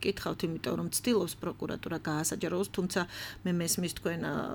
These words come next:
ამბობდით იმასაც, რომ ჟურნალისტები უფრო მეტად ცდილობენ აი ამ პროცესებში გამოკვეთონ, ა, საქმის მტკიცებულებები და ასე შემდეგ, აქტიურია მედია,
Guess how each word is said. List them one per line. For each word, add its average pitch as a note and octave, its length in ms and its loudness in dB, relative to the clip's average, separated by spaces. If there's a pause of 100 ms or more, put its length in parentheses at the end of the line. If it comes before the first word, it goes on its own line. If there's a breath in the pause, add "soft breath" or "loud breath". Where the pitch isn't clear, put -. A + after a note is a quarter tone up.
(500)
ამბობდით - 560 0
იმასაც, E3 400 -2
რომ F3+ 160 2
ჟურნალისტები F3 680 2
უფრო E3+ 200 -2
მეტად D#3+ 320 -4
ცდილობენ D#3 560 -2
აი D3 120 0
ამ - 140 0
პროცესებში D#3 640 -2
გამოკვეთონ, D#3+ 640 -4
ა, - 640 -6 (540)
საქმის F3 420 -2
მტკიცებულებები F3 1080 0
და F3 240 2
ასე F#3 160 0
შემდეგ, F3+ 400 2
აქტიურია D#3+ 640 0
მედია, D#3+ 400 2